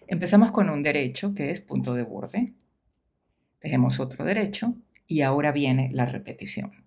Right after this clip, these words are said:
Lazada o hebra al frente, tres derecho. Uno, dos, tres. Y el primero de esos tres, de derecha a izquierda, lo paso sobre los otros dos.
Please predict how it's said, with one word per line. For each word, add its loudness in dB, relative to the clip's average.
Lazada 0
o -2
hebra 0
al -6
frente, 0
tres 2
derecho. -2
Uno, -6
dos, -6
tres. -2
Y 0
el 2
primero 2
de 2
esos -4
tres, -2
de 4
derecha -2
a -8
izquierda, -2
lo -6
paso -6
sobre -4
los -6
otros -12
dos. -18